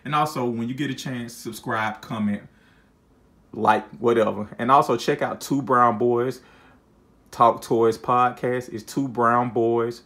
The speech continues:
Talk Toys dot com, the number two, brown boys talk toys dot com. We got podcasts coming out monthly. We're gonna be on iTunes and Stitcher soon.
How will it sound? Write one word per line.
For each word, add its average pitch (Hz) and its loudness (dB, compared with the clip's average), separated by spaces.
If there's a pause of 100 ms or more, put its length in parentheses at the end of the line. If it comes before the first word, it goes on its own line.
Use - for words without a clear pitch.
(360)
Talk - 4
Toys 117 0
dot 107 -6
com, 113 -4
the 104 -8
number 104 -2
two, 117 -6 (300)
brown 110 0 (160)
boys 107 2
talk - 0
toys 104 -2
dot - -2
com. 113 -6 (260)
We 123 -6
got 113 2
podcasts 117 0
coming 110 -4
out - -4
monthly. 123 -2 (280)
We're 110 -4
gonna 107 0
be 101 -2
on 101 -4
iTunes 107 -2
and 110 -8
Stitcher - -10
soon. - -12